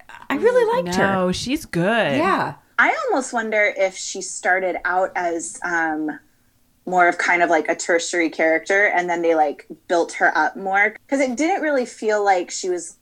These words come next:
Speaker 3: initially supposed to be kind of as big of a character, like, working with so closely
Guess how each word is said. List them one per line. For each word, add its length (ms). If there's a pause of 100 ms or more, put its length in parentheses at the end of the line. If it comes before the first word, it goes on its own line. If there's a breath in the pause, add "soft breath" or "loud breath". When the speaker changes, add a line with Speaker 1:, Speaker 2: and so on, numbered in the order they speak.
(220)
Speaker 3:
initially 840
supposed 480
to 60
be 720
kind 260
of 80
as 160
big 480
of 140
a 80
character, 500
like, 220 (220)
working 640
with 260 (160)
so 240
closely 760